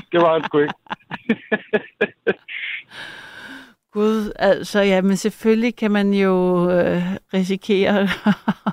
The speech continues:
Speaker 2: skulle
Speaker 1: Jamen, jeg synes, jeg var lidt mærkelig, det der.
Speaker 2: Ja,
Speaker 1: Det
Speaker 2: det
Speaker 1: synes
Speaker 2: kan jeg
Speaker 1: jeg.
Speaker 2: forstå.
Speaker 1: Men jeg prøvede det så syv,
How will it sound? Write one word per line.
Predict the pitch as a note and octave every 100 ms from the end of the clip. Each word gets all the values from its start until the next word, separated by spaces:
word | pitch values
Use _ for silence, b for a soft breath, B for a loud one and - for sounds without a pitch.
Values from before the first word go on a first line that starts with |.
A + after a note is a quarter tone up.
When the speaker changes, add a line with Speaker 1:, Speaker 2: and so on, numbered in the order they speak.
| -
Speaker 2:
skulle | - - - G#3+ - _ - - _ B B B B
Speaker 1:
Jamen, | A#2+ C3
jeg | C#3+
synes, | - E3+ E3
jeg | D#3
var | D3+
lidt | D3
mærkelig, | C#3 C3 C#3+ B2+
det | B2
der. | A#2+
Speaker 2:
Ja, | A#2 G#3+
Speaker 1:
Det | A3
Speaker 2:
det | -
Speaker 1:
synes | F#3 E3+
Speaker 2:
kan |
jeg | E3
Speaker 1:
jeg. | C#3
Speaker 2:
forstå. | B3+ - G#3+ - _ _ _ _ _ _ -
Speaker 1:
Men | A#2+
jeg | A#2+
prøvede | C#3 D#3+
det | D3
så | C3
syv, | C#3+ C3